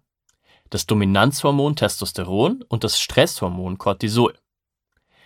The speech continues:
Bei Tieren und auch bei Menschen lässt sich die Rolle und soziale Stellung innerhalb einer Gruppe zu großen Teilen anhand dieser Hormone bestimmen. Einfach gesagt, niedriges Cortisol und hohes Testosteron bedeuten eine hohe soziale Stellung.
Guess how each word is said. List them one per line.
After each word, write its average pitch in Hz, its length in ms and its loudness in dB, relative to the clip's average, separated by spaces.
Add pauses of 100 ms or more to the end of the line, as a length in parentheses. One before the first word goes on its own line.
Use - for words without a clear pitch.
(600)
Bei - 80 2
Tieren 220 340 2
und 165 140 2
auch 120 100 2
bei 113 140 0
Menschen 104 500 0
lässt 73 240 -10
sich - 160 -12
die 208 120 -6
Rolle 160 420 2
und 117 120 -4
soziale 123 520 2
Stellung 135 400 2
innerhalb 127 380 2
einer 101 180 -2
Gruppe 151 340 0
zu - 180 -10
großen 147 560 0
Teilen 120 340 2
anhand 104 380 -4
dieser 156 320 0
Hormone 107 380 2
bestimmen. - 480 -4 (460)
Einfach 120 320 2
gesagt, 151 500 0 (200)
niedriges 135 460 2
Cortisol 101 540 0
und - 220 -6
hohes 135 220 4
Testosteron 101 680 -4
bedeuten 95 380 -4
eine 76 240 -4
hohe 120 240 6
soziale 90 500 -2
Stellung. - 320 -6